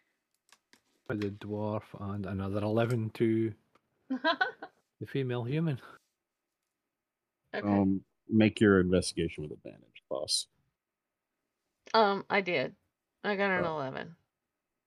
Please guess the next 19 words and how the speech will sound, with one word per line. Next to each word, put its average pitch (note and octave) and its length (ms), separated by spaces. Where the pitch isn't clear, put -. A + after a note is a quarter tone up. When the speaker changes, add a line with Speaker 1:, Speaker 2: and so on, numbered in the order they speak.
Speaker 2:
Sorry, F#3+ 300
Speaker 3:
Oh. - 100
Speaker 2:
a G3 40
ten. F3+ 400
I G3 60
got F#3 140
a E3 100
Speaker 3:
You A2 80
Speaker 2:
ten. E2+ 80
Speaker 3:
got, F2 180
you G#2+ 100
didn't F#2+ 200
roll F2+ 140
with E2 100
advantage. E2+ 540
Speaker 2:
Oh! A4 360
Cool. F#3 440
That's - 220
better. A3 340